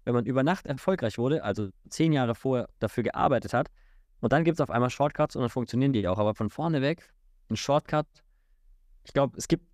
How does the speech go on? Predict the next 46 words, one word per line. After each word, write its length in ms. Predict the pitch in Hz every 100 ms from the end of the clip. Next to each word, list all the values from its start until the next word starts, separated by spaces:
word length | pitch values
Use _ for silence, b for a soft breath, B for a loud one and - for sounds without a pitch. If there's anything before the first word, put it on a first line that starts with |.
| -
sagen 160 | 135 135
wir 60 |
mal, 200 | 131 127
Beschleuniger 640 | 123 - 143 175 127 110 147 _ -
und 100 | 120
es 140 | 110
wären 220 | 123 120 120
im 180 | 113
Endeffekt 420 | 104 120 117 113 113
dann 140 | 101
Mentoren. 460 | 98 90 90 90 107
Also 160 | 98 104
Leute, 340 | 110 127 131
die 300 | 123 120 113
das 140 | 107
schon 120 | - 107
gemacht 300 | 139 165 175
haben, 220 | 170 170 - _ _ _ _ -
bei 100 | 123
denen 200 | 127 117
ich 100 | 139
mitmache 400 | 135 151 151 135
oder 160 | 120
die 100 | 110
bei 120 | 113
mir 160 | 113 160
mitmachen 580 | 160 - 139 139 156 -
und 260 | - 120 117 _ _ _ _ -
die 60 |
mir 160 | 131 127
dann 320 | 120 120 123
halt 300 | 123 117 110 - _ _ -
die 60 | 123
großen 360 | 131 165 165
Probleme 500 | - 127 127 135 135
vom 160 | 123 107
Hals, 320 | 117 127 - 123
äh, 120 | 107
vom 200 | 120 107
Leib 240 | 107 131
halten, 320 | 117 110 - 123
ohne 220 | 120 120
dass 180 | 113 113
ich 140 | 104
da 120 | 110
dann, 280 | 110 110 110